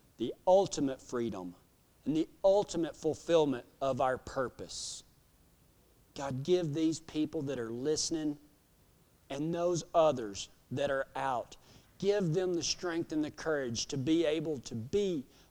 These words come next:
one of the few that can actually say, "I'm a tried and true believer and follower of Jesus Christ, and he is the brand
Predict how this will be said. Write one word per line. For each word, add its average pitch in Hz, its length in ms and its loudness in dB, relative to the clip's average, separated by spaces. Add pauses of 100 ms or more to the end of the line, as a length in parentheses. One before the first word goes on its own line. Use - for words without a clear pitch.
one 202 380 -2
of 202 80 0
the 190 100 2
few 127 420 0 (1120)
that 123 140 -6
can 165 160 -2
actually 147 420 -2
say, 120 460 -4 (640)
"I'm 120 160 -8
a 107 60 -10
tried 147 400 -2
and 131 100 -4
true 139 240 -4
believer 123 480 -6
and 104 120 -12
follower 107 640 -2
of 92 140 -14
Jesus 98 420 -10
Christ, - 560 -12 (540)
and 185 160 -10
he 135 240 -2
is 95 260 -10
the - 80 -16
brand 104 600 -12